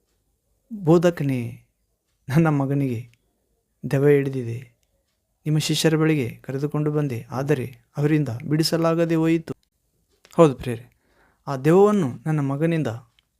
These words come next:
ಬಿಡಿಸಬೇಕೆಂದು ನಿನ್ನ ಶಿಷ್ಯರಿಗೆ ಕೇಳಿಕೊಂಡೆ, ಅವರ ಕೈಯಿಂದ ಆಗದೆ ಹೋಯಿತು ಎಂದು ಯೇಸುವಿಗೆ ಉತ್ತರ ಕೊಡುತ್ತಾನೆ.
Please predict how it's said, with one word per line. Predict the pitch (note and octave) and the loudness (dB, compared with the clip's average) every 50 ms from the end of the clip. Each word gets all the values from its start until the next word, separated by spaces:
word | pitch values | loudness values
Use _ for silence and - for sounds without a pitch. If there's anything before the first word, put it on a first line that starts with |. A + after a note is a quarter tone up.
| _ _ _ D#3 | _ _ _ 2
ಬಿಡಿಸಬೇಕೆಂದು | E3 F#3 F#3 G#3+ G3 - G3+ G3 G3 G3 G3 G3+ F#3 C#3+ B2 | 4 4 4 4 2 2 4 4 2 2 2 -2 -4 -4 -4
ನಿನ್ನ | A#2+ C3+ C#3+ C#3+ C3+ | -4 -2 -2 -2 -2
ಶಿಷ್ಯರಿಗೆ | - - C3 B2 - - C#3 D3 C#3+ C3+ A#2 A2+ A#2 _ _ _ _ _ _ _ _ _ _ _ _ _ _ _ | -4 -6 -8 -6 -6 -4 -4 -4 -4 -4 -6 -8 -12 _ _ _ _ _ _ _ _ _ _ _ _ _ _ _
ಕೇಳಿಕೊಂಡೆ, | - E3+ F3+ G3 G3+ G3+ G#3 G3 F3+ C#3+ A2+ A2+ - - _ _ _ - | 4 6 6 6 6 4 0 0 0 -2 -4 -6 -10 -14 _ _ _ -4
ಅವರ | A#2 D#3 C#3+ C3+ C#3 | -2 0 0 0 -2
ಕೈಯಿಂದ | C3+ - C#3+ C#3 C#3 C#3 C#3 C#3 - - B3 - | -4 -4 -6 -4 -2 -2 -2 -2 -4 -4 -4 -2
ಆಗದೆ | C3 C3+ E3 F3 F3+ F3+ | -2 0 2 2 2 4
ಹೋಯಿತು | F#3+ F#3 F#3 F#3+ G3 F#3+ - C#3+ - | 4 4 4 2 0 -4 -6 -6 -4
ಎಂದು | C#3+ D#3 D#3+ C#3+ B2+ C3 - _ D3 | -2 -2 -2 -2 -4 -8 -10 _ -6
ಯೇಸುವಿಗೆ | D#3+ E3 - - F3+ F3+ F3 | -6 -4 -2 -4 -2 -2 -2
ಉತ್ತರ | F3 - F3 E3+ | -4 -4 -6 -6
ಕೊಡುತ್ತಾನೆ. | E3+ - E3+ F3 - - D3+ C3 A#2+ A#2 - _ _ | -6 -6 -8 -8 -8 -8 -8 -8 -8 -12 -16 _ _